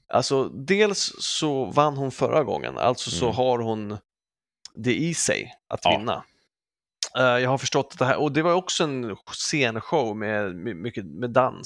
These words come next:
Speaker 1: sådär. Jag har också förstått att det här också var mycket fysisk aktivitet under
Speaker 2: Ja, det är väldigt
Speaker 1: framträdandet.
Speaker 2: speciell scenografi, kan jag säga.
Speaker 1: Mm, precis.
Speaker 2: Ska
Speaker 1: Så
Speaker 2: inte,
Speaker 1: jag
Speaker 2: ska inte
Speaker 1: tänker att
Speaker 2: spoila för mycket om du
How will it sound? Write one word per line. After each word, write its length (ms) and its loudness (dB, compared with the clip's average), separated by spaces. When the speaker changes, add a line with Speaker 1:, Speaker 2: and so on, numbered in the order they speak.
Speaker 1:
sådär. 240 -2
Jag 80 -2
har 100 2
också 180 -6
förstått 280 -4
att 60 -20
det 60 -6
här 100 2
också 280 -4
var 200 -2
mycket 380 -8
fysisk 680 -2
aktivitet 540 -6
under 260 -8
Speaker 2:
Ja, 60 -4
det 100 4
är 40 6
väldigt 20 -2
Speaker 1:
framträdandet. 220 2
Speaker 2:
speciell 840 2
scenografi, 720 2
kan 120 -4
jag 80 -4
säga. 160 -2
Speaker 1:
Mm, 380 -6
precis. 280 -6
Speaker 2:
Ska 100 2
Speaker 1:
Så 0 -
Speaker 2:
inte, 100 0
Speaker 1:
jag 60 2
Speaker 2:
ska 140 4
inte 100 -2
Speaker 1:
tänker 220 6
att 60 8
Speaker 2:
spoila 180 4
för 120 -4
mycket 200 0
om 120 0
du 120 0